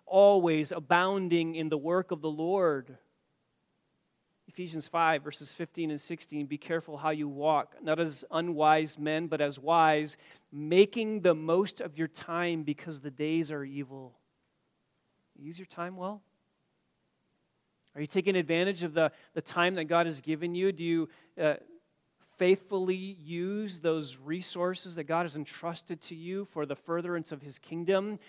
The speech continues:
and for the relationships He's given you in your own spiritual life? Are you taking advantage of that? Are you making the most of your time?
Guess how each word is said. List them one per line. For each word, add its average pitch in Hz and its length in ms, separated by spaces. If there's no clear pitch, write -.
and 156 120
for 160 140
the 147 100
relationships 170 680
He's 160 160
given 165 320
you 196 120
in 175 100
your 151 120
own 160 120
spiritual 170 540
life? 156 280
Are 165 80
you 160 120
taking 185 440
advantage 160 560
of 185 120
that? 202 160
Are 170 80
you 170 160
making 190 400
the 165 80
most 170 280
of 185 80
your 170 80
time? 185 420